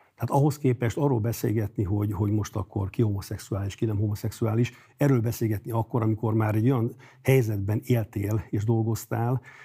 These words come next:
hogy egyáltalán ne dobják el a poharat, amihez hozzányúlt valaki, ne fertőtlenítsék le a kilincset azonnal, amikor ott volt. Tehát, ö, ö,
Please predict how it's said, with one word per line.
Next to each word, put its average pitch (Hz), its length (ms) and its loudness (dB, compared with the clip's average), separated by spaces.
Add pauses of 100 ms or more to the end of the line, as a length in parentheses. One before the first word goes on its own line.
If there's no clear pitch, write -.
(160)
hogy 120 180 4
egyáltalán 113 720 2
ne 127 80 4
dobják 110 400 0
el 104 60 0
a 95 40 0
poharat, 101 340 -2
amihez 95 260 -4
hozzányúlt 101 500 -2
valaki, 101 380 -4
ne 117 140 0
fertőtlenítsék 101 720 -4
le 104 60 -4
a 101 40 -4
kilincset 101 360 -4
azonnal, 101 320 -4
amikor 98 280 -4
ott 98 120 -6
volt. - 320 -8 (400)
Tehát, 113 360 2
ö, 123 100 6 (720)
ö, 117 220 2